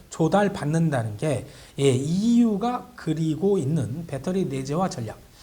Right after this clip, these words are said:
노스볼트는 폭스바겐, 볼보, 비엠더블유 등에 납품할 계획으로, 볼보와 조인트 벤처를 설립, 스웨덴 예텐보리에 기가 팩토리를 건설하기로 결정했습니다. 또한 일진 머티리얼즈는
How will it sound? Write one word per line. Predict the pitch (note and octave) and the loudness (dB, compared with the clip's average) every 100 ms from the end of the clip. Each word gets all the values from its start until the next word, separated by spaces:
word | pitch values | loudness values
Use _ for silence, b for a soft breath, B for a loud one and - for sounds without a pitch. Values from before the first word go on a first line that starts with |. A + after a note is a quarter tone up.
| B - | B 6
노스볼트는 | - - G#3 E3 E3 G3+ C#3+ G#3 B B | 6 6 4 4 2 0 0 -2 B B
폭스바겐, | - C4+ B3 G3 C#3+ A#2+ | 0 2 2 2 2 4
볼보, | C#3+ C3+ G#3 | 4 4 2
비엠더블유 | - F#3 G#3+ - G#3+ F#3+ F#3 | 4 4 0 -4 -4 -2 -2
등에 | D3+ F#3 C#3+ | -2 -2 -2
납품할 | C3 C3 F#3+ G3+ F#3+ | -4 -6 -4 -4 -4
계획으로, | D#3 D#3 B2+ B2+ D#3+ B2 - | -4 -4 -4 2 4 4 2
볼보와 | F3+ F3+ A#3+ F3 | 2 4 4 4
조인트 | F3+ A3+ A#3+ | 2 0 0
벤처를 | G#3 G3+ G3 G3 | -2 -2 -4 -4
설립, | E3 A3 - | -2 -4 -6
스웨덴 | - C#4+ B3+ A#3 B2 B B | -6 -2 0 0 -2 B B
예텐보리에 | F3 F3+ - A#3+ G3+ C#3+ C3 D#3+ - - - | -2 -2 -2 0 4 4 4 2 0 -6 -14
기가 | - D#3 A3 | -4 0 0
팩토리를 | - B3+ - - A3+ F#3 E3 A3 | 0 -4 -4 -4 0 2 0 0
건설하기로 | - D3+ C#3+ C#3 A2+ C3 C#4 B - | -4 -4 -4 -4 -4 -2 -2 B -14
결정했습니다. | - G2+ - F#3+ G3+ - F#3+ G3+ B2 - - | -12 -12 -6 -4 -4 -6 -8 -6 -6 -8 2
또한 | B3+ A3+ | 6 6
일진 | F#3+ F3+ F#3+ A3 | 6 0 0 0
머티리얼즈는 | D#3 D#3+ - A#3 E3 G3+ F#3+ C3 A#2+ A3+ | 0 -2 -4 -2 2 0 0 -4 -4 -6